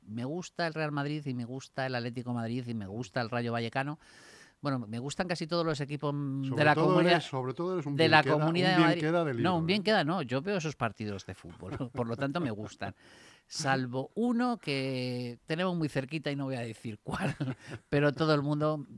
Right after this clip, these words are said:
Speaker 1: se imaginará que siendo de Leganés, ¿cuál es el equipo que no le gusta?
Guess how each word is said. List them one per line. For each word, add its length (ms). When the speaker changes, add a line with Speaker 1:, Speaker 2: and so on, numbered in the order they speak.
Speaker 1:
se 160
imaginará 500
que 120
siendo 180
de 60
Leganés, 460
¿cuál 240
es 120
el 120
equipo 300
que 120
no 120
le 120
gusta? 460